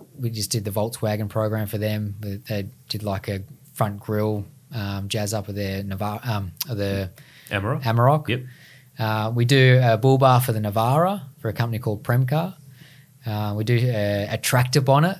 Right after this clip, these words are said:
Speaker 1: For, you know, like a, it's called Gold Acres, this company, right?
Speaker 2: Hmm.
Speaker 1: And, you know, like a John Deere.
Speaker 2: Yeah,
Speaker 1: So you
Speaker 2: yeah,
Speaker 1: got
Speaker 2: yeah.
Speaker 1: the big wheels and the
Speaker 2: Yeah, yeah.
Speaker 1: little bonnet sort of
Speaker 2: Yeah.
Speaker 1: thing. So it's basically like one of those. So we build the bonnet from scratch out of fiberglass, assemble it all, paint it,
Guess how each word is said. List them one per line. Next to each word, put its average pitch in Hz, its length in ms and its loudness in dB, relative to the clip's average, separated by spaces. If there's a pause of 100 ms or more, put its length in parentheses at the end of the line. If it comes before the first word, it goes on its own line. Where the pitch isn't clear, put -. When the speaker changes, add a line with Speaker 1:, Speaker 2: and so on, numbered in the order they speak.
Speaker 1:
For, - 120 -2
you 156 300 2
know, 170 80 4
like 131 180 2
a, 117 320 4
it's 120 100 -4
called 131 300 4
Gold 110 240 2
Acres, 101 340 -4
this 95 120 -8
company, 95 380 -8
right? 104 160 -6
Speaker 2:
Hmm. 127 200 -2 (320)
Speaker 1:
And, 110 280 -2
you 127 80 6
know, 135 60 4
like 113 240 2
a 104 40 -4
John 98 320 -2
Deere. 82 340 -6 (200)
Speaker 2:
Yeah, 214 160 6
Speaker 1:
So - 60 6
you 110 60 4
Speaker 2:
yeah, 107 40 0
Speaker 1:
got 110 120 0
Speaker 2:
yeah. 85 60 -4
Speaker 1:
the 80 40 -8
big 165 220 -6
wheels 156 580 0
and 117 140 2
the 107 140 -2
Speaker 2:
Yeah, 143 200 4
yeah. 143 100 0
Speaker 1:
little 143 220 4
bonnet 120 340 0
sort 131 160 0
of 151 60 4
Speaker 2:
Yeah. 120 80 4
Speaker 1:
thing. 165 200 -2 (420)
So - 180 4
it's 127 240 4
basically 139 500 4
like 107 220 -2
one 110 120 -2
of 101 80 -4
those. 104 420 -2
So 117 100 -2
we 127 180 4
build 123 500 4
the 104 80 -2
bonnet 107 420 -2
from 123 220 2
scratch 104 420 0
out 107 100 -2
of 101 80 -6
fiberglass, 98 720 -6 (460)
assemble 131 420 4
it 120 80 6
all, 113 200 4
paint 117 540 0
it, 113 320 0